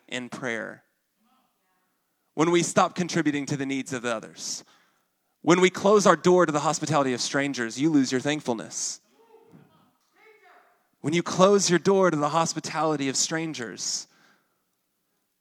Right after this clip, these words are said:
when you start persecuting those who bless you and persecuting those who persecute you, you lose your thankfulness. Some of you, there's people rejoicing all around you, but you won't rejoice, and so you're losing your thankfulness.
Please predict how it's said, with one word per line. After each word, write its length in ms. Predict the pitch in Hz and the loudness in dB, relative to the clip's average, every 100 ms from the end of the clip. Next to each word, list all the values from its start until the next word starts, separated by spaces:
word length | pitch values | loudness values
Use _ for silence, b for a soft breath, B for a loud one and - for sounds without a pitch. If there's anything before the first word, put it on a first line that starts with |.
| _ _ _ _ _ | _ _ _ _ _
when 140 | - 156 | -2 0
you 140 | 180 | 2
start 420 | - 208 196 - b b _ | 2 4 2 0 b b _
persecuting 720 | - - - 170 - 139 127 127 | 2 4 4 -2 0 2 2 2
those 440 | 127 117 113 - b b b b _ - | 2 0 -2 -10 b b b b _ 0
who 120 | 151 | 2
bless 400 | 143 135 143 - | 4 2 0 -2
you 300 | 135 165 185 - _ 180 B - | 0 0 -2 -8 _ -20 B -2
and 260 | 139 135 | -2 -2
persecuting 640 | - 220 226 175 165 143 139 | 4 4 4 4 4 4 4
those 360 | 131 127 120 156 | 2 2 0 -2
who 120 | 143 | 0
persecute 560 | - 131 - - 135 | 0 0 -2 -6 -6
you, 340 | 95 123 143 175 b b b b _ _ _ _ _ _ - | -4 -2 -2 -4 b b b b _ _ _ _ _ _ -2
you 80 | 139 | 2
lose 160 | 160 | 4
your 100 | 156 | 2
thankfulness. 920 | 147 165 151 120 107 92 - - - - _ _ _ _ _ | -2 -4 -6 -10 -10 -14 -12 -12 -12 -18 _ _ _ _ _
Some 260 | - 160 160 | -4 -2 2
of 60 | |
you, 180 | 151 156 | 2 4
there's 260 | 143 139 - | 2 0 -2
people 300 | 160 151 139 | -2 0 0
rejoicing 520 | 135 143 139 135 131 | 0 0 0 -2 -2
all 100 | 123 | -2
around 400 | 120 131 139 123 | 0 0 -4 -8
you, 100 | 113 | -8
but 140 | 113 | -6
you 160 | 127 151 | -4 -4
won't 240 | 151 117 | -6 -8
rejoice, 760 | 123 120 139 135 117 113 - 120 | -10 -8 -4 -4 -4 -8 -10 -10
and 140 | 110 | -10
so 120 | - | -6
you're 140 | 127 139 | -6 -4
losing 300 | 143 123 110 | -6 -8 -14
your 100 | 107 | -14
thankfulness. 720 | 107 104 - 95 135 - | -16 -18 -20 -20 -20 -20